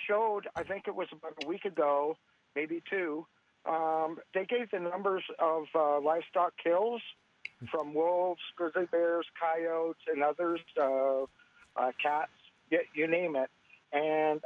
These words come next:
actually, the number one, uh, was, uh, coyotes. And wh-, one of the biggest problems is, uh, like, especially in the Paradise Valley, you got a whole bunch of Californicators in, into there, and they won't allow you to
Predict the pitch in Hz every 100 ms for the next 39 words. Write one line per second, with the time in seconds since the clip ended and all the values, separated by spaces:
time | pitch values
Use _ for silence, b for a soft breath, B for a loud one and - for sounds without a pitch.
0 | - 202 - 214 175 147 160 175 226 254
1 | 190 196 185 165 170 _ - 151 143 143
2 | 143 147 147 143 139 - - 135 131 -
3 | 240 185 95 - - - _ _ _ -
4 | _ - 151 156 156 156 151 - - -
5 | - - 240 269 190 185 185 170 - 175
6 | 175 185 147 127 - 147 - 143 135 135
7 | 143 - 143 - - 190 - 185 156 135
8 | 151 147 143 135 - 143 147 123 113 -
9 | B B B - 185 165 175 170 175 -
10 | 131 156 156 139 156 151 143 147 139 139
11 | 135 135 139 - 139 139 - 135 123 143
12 | 135 135 _ B B - 139 147 165 160
13 | 156 151 151 151 147 143